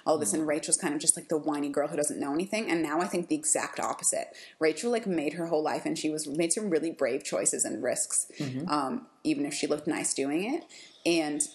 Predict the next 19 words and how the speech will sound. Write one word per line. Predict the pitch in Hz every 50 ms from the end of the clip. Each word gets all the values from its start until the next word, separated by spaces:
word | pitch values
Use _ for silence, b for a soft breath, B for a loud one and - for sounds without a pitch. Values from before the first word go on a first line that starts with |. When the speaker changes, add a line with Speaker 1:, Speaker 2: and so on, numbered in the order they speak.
| - -
Speaker 1:
she | - - - 202 180
deserved | 165 156 156 143 135 135 - - - -
much | 156 156 147 -
better. | 175 156 160 156
Why | 180 202 220 247
did | 277 -
she | 294 233
get | 214 208
off | 208 208 - -
the | 196
plane? | - 214 208 233 220 147 - - - - _ _ _ _ _
That | - 247 220
was, | 226
Speaker 2:
Mm. | - 226
Speaker 1:
like, | 220 220
the | - 208
biggest | 190 - - 226 208 220 214 214 - - 185 175
dramatic | - 226 208 196 190 196 185 180 180 - - - B B B B B B B B
thing | - - 247 233 220 208 190 180 165